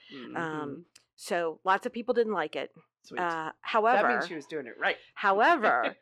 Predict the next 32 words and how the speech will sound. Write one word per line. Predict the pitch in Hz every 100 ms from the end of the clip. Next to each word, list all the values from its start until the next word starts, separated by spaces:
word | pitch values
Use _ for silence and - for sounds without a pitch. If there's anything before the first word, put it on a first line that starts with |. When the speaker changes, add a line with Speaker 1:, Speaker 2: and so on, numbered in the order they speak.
| 427
Speaker 2:
uh, | 196 175
she | - 254
received | 214 208 214 175
immediate | 180 190 233 247 -
notice | 196 180 170 165 -
and | 151
acclaim. | - 113 78 - - -
Speaker 1:
Oh, | -
Speaker 2:
Uh, | 170 165 160
Speaker 1:
yay. | - 131
Speaker 2:
a | 190
lot | 180 180 190 202 -
of | 175 165
critics | - 262 233 - - -
and | 185
a | 175
lot | 165 160 165 -
of, | 165 160 156 156 156 _
um, | 165 151 147 151 _ - _ -
you | -
know, | 180 156
a |
lot | 170 170
of | -
people | 185 170
at | 156
the | 160
universities | 160 151 170 170 185 165 160
that | -
she | - 156
worked | 160 160
with | 165 160 151